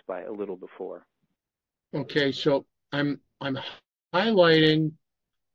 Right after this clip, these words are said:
Speaker 2: the two portions that I'm questioning, because he seems
Speaker 1: Okay.
Speaker 2: with this cl-,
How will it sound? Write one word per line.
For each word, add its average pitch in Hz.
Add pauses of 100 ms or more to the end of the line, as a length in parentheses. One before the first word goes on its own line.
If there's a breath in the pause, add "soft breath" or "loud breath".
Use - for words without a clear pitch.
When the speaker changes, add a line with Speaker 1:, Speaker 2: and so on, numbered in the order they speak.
Speaker 2:
the 147
two 170
portions 151
that 143
I'm 139
questioning, - (720)
because 156
he 156
seems 190
Speaker 1:
Okay. 107
Speaker 2:
with 151
this 156
cl-, -